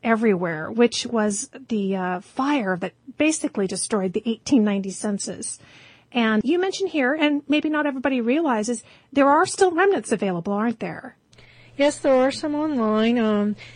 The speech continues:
Speaker 2: if you go to the website that's listed in, on the,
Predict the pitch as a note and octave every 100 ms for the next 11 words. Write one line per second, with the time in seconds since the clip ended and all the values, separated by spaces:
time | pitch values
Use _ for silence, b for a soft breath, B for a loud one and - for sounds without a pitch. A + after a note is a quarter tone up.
0 | B B C4+ - A#3 B3+ B3 B3 G#3 A#3
1 | A3 G#3+ A3 - A#3+ A3+ A3 - A3 A3+
2 | - B3 A3+ A#3+ G#3+ A3 A3 D4+ - A#3
3 | G#3+ G#3